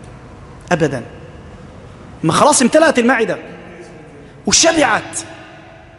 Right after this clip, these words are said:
أكل، عايز أقول عم، أكل واحد مفطوس يعني، تعمل كده <laughs> تعمل كده وتلك في بقك ومش عارف وتنقنق، خلاص مش هتستفيد، خلاص مش هتستفيد!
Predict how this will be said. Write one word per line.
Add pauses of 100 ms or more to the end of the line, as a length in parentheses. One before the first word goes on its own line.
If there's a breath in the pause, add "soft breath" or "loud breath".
(440)
أكل،
عايز
أقول
عم، (120)
أكل
واحد
مفطوس
يعني،
تعمل
كده
<laughs>
تعمل
كده
وتلك
في
بقك
ومش
عارف
وتنقنق، (420)
خلاص (1300)
مش
هتستفيد، (760)
خلاص
مش
هتستفيد!